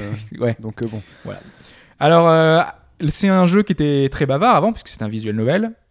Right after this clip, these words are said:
Speaker 1: Ça continue de l'être, malgré le côté T P S. La première heure, moi, j'ai trouvé extrêmement longue parce que vraiment, t'as, euh, plein de cinématiques. Les cinématiques qui sont différentes.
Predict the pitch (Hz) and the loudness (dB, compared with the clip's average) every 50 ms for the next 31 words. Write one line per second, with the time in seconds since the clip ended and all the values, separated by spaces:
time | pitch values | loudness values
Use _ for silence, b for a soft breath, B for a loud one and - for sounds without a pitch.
0 | _ _ _ - - - - - - 135 - - 180 - - 185 180 160 139 135 | _ _ _ -18 -14 -12 -6 -2 -2 -2 0 0 -2 -2 -2 -2 0 2 2 2
1 | 139 190 - - - - _ _ _ _ - 127 135 143 143 143 165 165 139 135 | 2 0 -2 -4 -14 -20 _ _ _ _ -4 -4 -2 -2 0 0 2 0 2 0
2 | 127 123 123 123 - 139 160 208 - - - b b b b b b b - 113 | 0 -2 -2 -2 0 0 0 0 -2 -8 -14 b b b b b b b -10 -8
3 | 101 - - 143 139 135 127 135 147 143 123 113 110 101 - - - 104 101 - | -4 -4 -2 0 0 2 2 2 2 2 0 -4 -6 -8 -12 -12 -12 -14 -14 -14
4 | _ - - - - - 170 165 160 156 156 165 170 165 156 - - - 127 135 | _ -18 -14 -8 -6 -4 -2 -2 -2 0 0 0 -2 -2 -2 -4 -6 -4 -4 -4
5 | 143 147 139 117 110 107 110 127 139 135 127 117 104 104 101 95 92 95 92 82 | -2 -2 -2 -2 -2 -2 -2 -2 -4 -4 -4 -4 -6 -6 -6 -8 -10 -12 -12 -14
6 | 78 - _ - 170 165 - 165 160 151 147 - - 175 - - - _ - 120 | -16 -6 _ 0 0 0 -2 -4 -6 -6 -6 -6 -8 -12 -14 -16 -20 _ -10 -10
7 | 117 - - 147 135 135 165 - - - 131 120 123 131 - 147 156 180 180 - | -8 -6 -4 -6 -6 -6 -8 -12 -12 -12 -12 -10 -10 -4 -2 0 0 0 0 -2
8 | b | b